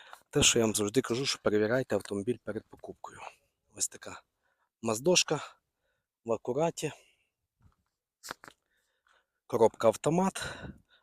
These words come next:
айсін, все як любите. Гідротрансформатор, отакий варіант.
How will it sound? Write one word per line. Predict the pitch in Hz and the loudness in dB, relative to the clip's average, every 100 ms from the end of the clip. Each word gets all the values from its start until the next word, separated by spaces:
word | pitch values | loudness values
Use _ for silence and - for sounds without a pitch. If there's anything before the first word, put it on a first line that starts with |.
| _ | _
айсін, | 113 107 - 175 160 | 2 6 6 6 4
все | - - 120 | 2 0 2
як | 110 147 | 2 4
любите. | 165 156 - 139 - _ _ _ _ _ _ _ _ _ _ _ _ _ _ - - | 4 2 -2 -6 -10 _ _ _ _ _ _ _ _ _ _ _ _ _ _ -20 -16
Гідротрансформатор, | 104 147 143 143 - 117 113 - 107 92 85 117 110 | -8 -4 -2 -2 -2 -4 -2 -2 0 0 0 -4 -6
отакий | - - 110 | -8 -8 -4
варіант. | 104 90 - - | -4 -4 -6 -10